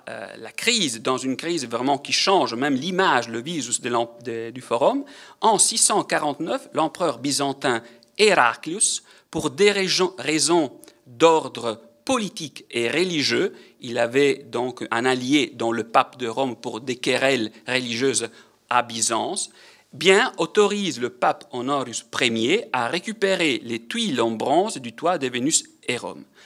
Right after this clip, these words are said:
Ce que signifie, c'est le toit, l'archéologue le sait bien, si le toit est en bon état, signifie que la structure est encore en bon état, suffisamment. Le temple était donc suffisamment en bon état et depuis lors, la spoliation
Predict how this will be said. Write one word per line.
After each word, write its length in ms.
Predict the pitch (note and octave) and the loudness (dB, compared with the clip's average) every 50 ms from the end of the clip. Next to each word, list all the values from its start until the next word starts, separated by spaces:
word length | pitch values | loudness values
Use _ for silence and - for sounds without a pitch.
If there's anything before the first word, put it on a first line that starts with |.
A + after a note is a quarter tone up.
| - - - - | -20 -20 -4 0
Ce 200 | - - - B3 | 4 4 4 4
que 200 | A3+ G#3+ E3 D3 | 2 0 0 2
signifie, 760 | - - - - A#3+ B3 A3+ G3+ - - - G3 D3+ A2+ - - _ _ | 4 4 4 4 4 2 0 0 -2 -2 -2 -4 -4 -4 -6 -14 _ _
c'est 160 | - - - | -8 -4 -2
le 100 | A#2 A2+ | -2 -2
toit, 400 | A2 - D#3 D#3+ D#3 C3 - - - - _ _ _ _ _ _ | -2 2 4 6 6 6 4 0 -6 -18 _ _ _ _ _ _
l'archéologue 640 | A2 A2+ G#2+ G#2+ A2 - - - B2 A#2+ A#2 A2+ A2 | -18 -18 -16 -16 -16 -16 -12 -10 -6 -6 -6 -6 -6
le 100 | G#2+ A2+ | -8 -6
sait 180 | - - A#2 | -6 -6 -6
bien, 260 | A#2 A#2+ A2 G#2+ G2+ - - - - - _ | -6 -8 -10 -10 -10 -12 -18 -20 -20 -16 _
si 160 | - - - | -4 -2 0
le 120 | B2 A#2 A2 | 0 0 0
toit 340 | - D3+ D#3 C3+ G#2+ - - | 2 4 6 6 6 4 -2
est 60 | - A#2 | -8 -8
en 100 | A#2 A#2 | -6 -4
bon 220 | A2 C3+ C3+ C3 | -4 -2 -2 -2
état, 340 | C#3 C#3 - B2+ B2 C#3 D3 | -2 -2 0 2 2 2 2
signifie 460 | - - C3 B2 A#2+ A2+ - C#3 C3 | 0 -6 -8 -8 -10 -12 -12 -12 -10
que 100 | - A#2+ | -10 -10
la 220 | A#2 - - A#2+ | -10 -10 -8 -10
structure 480 | A#2+ - - A2+ - - C#3 C3 B2 - - _ _ _ _ _ _ - | -10 -10 -10 -12 -10 -8 -8 -8 -8 -8 -14 _ _ _ _ _ _ 4
est 260 | A#2 A#2+ A#2 A#2 - - | 4 4 4 2 -2 -8
encore 380 | B2 A2+ A2 - A#2+ A2 G#2+ | -8 -8 -2 0 0 0 0
en 80 | G#2 G#2 | -4 -10
bon 240 | G#2 A2+ G#2 F#2+ F#2 | -10 -10 -10 -8 -8
état, 360 | A#2 - - A#3+ C4+ D#4 - - - - _ _ _ _ _ _ _ | -10 -4 -2 -2 -2 -2 -4 -8 -20 -20 _ _ _ _ _ _ _
suffisamment. 680 | - - - - G#2+ G#2+ A2+ B2+ D#3+ G#3 B3 D4 D4 - - - - - | -8 -8 -6 -6 -6 -4 0 0 0 0 0 -2 -4 -6 -12 -20 -8 -2
Le 160 | C3 C#3+ C#3+ | 2 2 2
temple 340 | C#3+ - E3+ - E3 - C3+ | 4 4 4 4 4 2 -2
était 260 | C3 - - D3 A#2+ | -4 -2 -2 -2 0
donc 300 | A#2+ B2+ C3 B2 A2 - A2+ | 2 2 0 0 -2 -4 -6
suffisamment 580 | - - C3 B2+ B2 A2+ B2 A#2+ B2+ C3 B2+ | -6 -6 -6 -4 -4 -2 -2 0 2 2 2
en 40 | A#2+ | 2
bon 180 | A2 A2+ A2+ A#2 | 2 0 0 0
état 300 | B2 A#2 A#2 G3 A3 - - | -2 -2 0 0 0 0 0
et 80 | C3 A2+ | -2 -4
depuis 320 | B2+ - - - C3 A#2 | -4 -4 -4 -4 -6 0
lors, 360 | A2+ B2 C#3 F3 G#3+ A#3+ A#3 | 4 4 4 4 4 2 -2
la 120 | - B2+ - | -6 -6 -6
spoliation 640 | - - - B2+ B2 A#2+ A#2 - - G3 A3 A#3+ | -6 -4 -4 -2 -2 0 0 0 0 -2 -2 -4